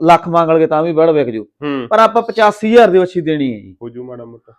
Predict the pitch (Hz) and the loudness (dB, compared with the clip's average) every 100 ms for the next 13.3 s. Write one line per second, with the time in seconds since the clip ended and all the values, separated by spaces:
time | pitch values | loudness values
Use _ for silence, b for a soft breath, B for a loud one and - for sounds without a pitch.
0 | - 226 233 - - 220 220 233 208 165 | 4 4 4 -2 0 2 2 2 2 2
1 | 139 110 101 104 135 - 147 160 151 127 | -4 -6 -8 -6 -6 -6 -4 0 0 -2
2 | 113 110 151 160 185 208 208 180 202 247 | -6 -6 -4 0 2 2 -2 -2 -2 -2
3 | 185 180 185 196 190 196 180 180 165 170 | 0 0 0 -2 -6 -12 -10 -10 -8 -2
4 | 190 190 _ _ 147 175 170 175 196 202 | -2 -2 _ _ -6 -2 -2 -2 -6 -2
5 | 202 185 190 180 170 180 160 147 139 135 | -2 -4 -4 -2 -2 -4 -6 -6 -8 -8
6 | 117 220 240 214 180 147 131 117 143 135 | 2 6 8 8 4 -2 -4 -6 -8 -10
7 | 120 117 151 147 156 151 151 143 143 135 | -12 -10 -8 -8 -10 -4 -2 0 -2 -8
8 | 110 127 147 196 190 190 226 240 - 220 | -10 -10 0 2 2 2 0 0 0 4
9 | 214 208 226 202 208 233 233 196 180 185 | 6 4 0 2 4 4 0 -2 -2 -2
10 | 147 190 220 214 175 170 160 147 151 - | 0 0 0 -4 -2 0 0 0 0 0
11 | 170 190 190 185 180 170 143 143 165 160 | -2 -8 -6 -8 -8 -6 -6 -6 -8 -8
12 | 139 139 147 151 143 131 123 117 113 107 | -6 -8 -6 0 0 0 -2 -6 -10 -18
13 | 107 101 95 | -18 -16 -18